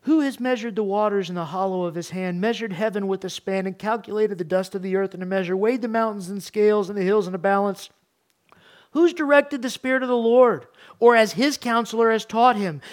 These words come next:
And whom did he take counsel? And who instructed him and taught him in the path of justice? Who taught him knowledge? Who showed him the way of understanding? Jesus was born King of Kings.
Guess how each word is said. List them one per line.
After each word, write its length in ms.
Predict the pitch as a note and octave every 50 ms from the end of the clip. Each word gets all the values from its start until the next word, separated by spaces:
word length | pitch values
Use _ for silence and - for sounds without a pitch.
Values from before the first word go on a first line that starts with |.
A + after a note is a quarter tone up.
| - - -
And 160 | B3 B3+ C4
whom 480 | B3 D4 F4 F4 F4 E4+ D4+ A3+ F#3 - _ _ _ _ -
did 180 | D#4+ E4 D#4
he 220 | C4+ A#3 E4 D#4+ D#4
take 340 | D#4+ C#4+ D4 D4+ D4 D4 -
counsel? 680 | - C4 C#4 C#4+ C#4 - - C4 B3 G#3+ E3 B2+ - _ _ - - - - - -
And 240 | B3 C4+ C4+ B3+ - -
who 200 | - E4 G4+ G4
instructed 640 | F#4 E4+ - - - - D#4 D4 D4 D4 - D4 B3
him 320 | A#3 A#3 A3+ G#3+ F#3+ D#3 - - - -
and 180 | - B3+ A#3
taught 280 | - - C#4 D4 D4+ C#4
him 160 | C#4 C#4 C#4
in 40 | C4
the 60 | B3+
path 320 | C4 B3+ C4 B3+ B3+ B3
of 140 | B3 A#3 G3+
justice? 560 | F3+ G#3+ B3 B3 B3 B3 - A#3 G#3+ - - - - - -
Who 180 | - F#4 G4
taught 340 | F#4+ - D#4+ E4 D4+ D4 -
him 400 | G3+ G#3+ C4 D4 D4+ D4 C4 A#3+
knowledge? 460 | B3 B3+ B3 B3 A#3+ A#3 A3+ G#3 - - - - - -
Who 180 | E4 G#4 G4+
showed 300 | - - F#4 F4 F4 D#4+
him 260 | C4 B3+ D#4 D#4+ E4
the 80 | D#4+ D#4+
way 220 | D4 C#4 C4+ C4
of 120 | C4 A#3+ A#3
understanding? 640 | A#3+ A#3+ A3+ A#3 G#3+ - - A#3 A3+ A3+ A3 G#3+ F#3 - - - _ -
Jesus 840 | G#3+ - F4 F#4 F#4+ F#4+ D#4 A#3 D4+ C#4+ C4+ A3+ - - - - - _ _ _ _ _ _ _ _ _ _ _ _ _ _ _ _ _ _ _ _ _ -
was 280 | F4 F#4+ G4 F4+ D4+ C4 A#3+ - -
born 580 | F#4+ F#4+ F#4+ F#4+ F#4+ F#4 F4+ F4 F4+ F4 B3
King 280 | - - F4+ F#4+ F#4+ G4
of 140 | F#4 D#4+ -
Kings. 800 | - E4 F4+ F4+ F4+ F4+ E4+ D#4+ D4+ C4+ A3+ G3 - - -